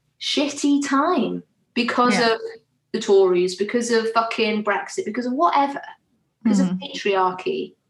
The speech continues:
Speaker 1: you know? Like, and actually, whilst we're all busy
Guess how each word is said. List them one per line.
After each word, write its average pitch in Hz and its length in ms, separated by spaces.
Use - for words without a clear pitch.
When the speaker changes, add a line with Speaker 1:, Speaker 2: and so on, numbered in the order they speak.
Speaker 1:
you 196 140
know? 254 380
Like, 214 400
and 226 80
actually, 233 680
whilst 247 240
we're 277 240
all 262 160
busy 233 680